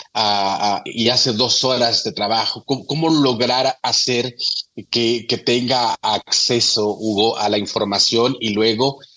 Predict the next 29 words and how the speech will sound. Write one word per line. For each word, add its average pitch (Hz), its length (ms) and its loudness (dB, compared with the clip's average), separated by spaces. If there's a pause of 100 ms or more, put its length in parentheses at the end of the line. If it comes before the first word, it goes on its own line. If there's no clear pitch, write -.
(160)
a 110 100 2
la 104 200 2
formación 107 800 0
para 120 240 0
que 104 100 -2
pueda 110 560 -2 (400)
tener 110 240 0
acceso, 120 400 -2
por 110 160 -4
ejemplo, 113 380 -2
a - 20 2
una 120 220 2
vida 110 300 0
sana?" 127 580 -2 (420)
Porque, 104 640 -2
y 104 320 -2
lo 110 120 0
decía 117 360 2
otra 117 220 0
compañera 113 460 0
esa 113 160 -2
misma 110 260 -4
tarde, 113 560 -2
barriga 107 380 0
llena, 110 400 0
corazón 107 420 0
contento. 123 540 -2
¿Cómo 202 240 2
lograr, 143 580 2